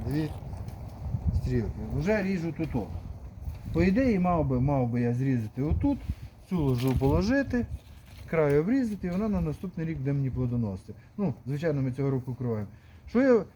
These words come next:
так як в мене Юпітер не пішов, що я роблю? Я отут і, і особо так зрізаю тут, о, лишаю, ну, по-любому дві, дві лози я лиш-,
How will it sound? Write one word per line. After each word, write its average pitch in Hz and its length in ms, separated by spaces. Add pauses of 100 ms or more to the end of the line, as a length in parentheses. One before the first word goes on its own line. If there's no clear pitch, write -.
(140)
так 220 160
як 220 80
в 208 40
мене 214 200
Юпітер 190 480
не 190 140
пішов, 147 580 (1300)
що 208 140
я 208 140
роблю? 104 420 (500)
Я 151 260 (480)
отут 202 300
і, 226 40
і 151 800
особо 160 340
так 131 160 (420)
зрізаю 143 500
тут, - 220
о, 117 260 (200)
лишаю, 135 520 (460)
ну, 202 160 (180)
по-любому 214 480
дві, 131 280 (440)
дві 147 200
лози 127 300
я 120 140
лиш-, 113 240